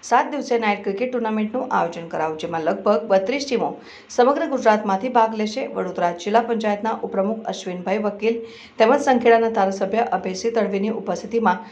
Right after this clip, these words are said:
ડભોઈ તાલુકાના કુકડ ગામે શૈલેષ સોટા સ્ટેડિયમ ખાતે તડવી યુવા સંગઠન ચેરિટેબલ ટ્રસ્ટ દ્વારા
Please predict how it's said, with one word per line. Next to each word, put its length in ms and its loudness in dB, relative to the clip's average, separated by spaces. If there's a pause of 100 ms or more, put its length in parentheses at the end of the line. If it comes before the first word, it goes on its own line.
(240)
ડભોઈ 200 6
તાલુકાના 480 4
કુકડ 380 0
ગામે 320 2
શૈલેષ 340 -2
સોટા 320 -2
સ્ટેડિયમ 320 -2
ખાતે 240 0
તડવી 460 -2
યુવા 220 0
સંગઠન 520 -4
ચેરિટેબલ 440 0
ટ્રસ્ટ 280 0
દ્વારા 240 2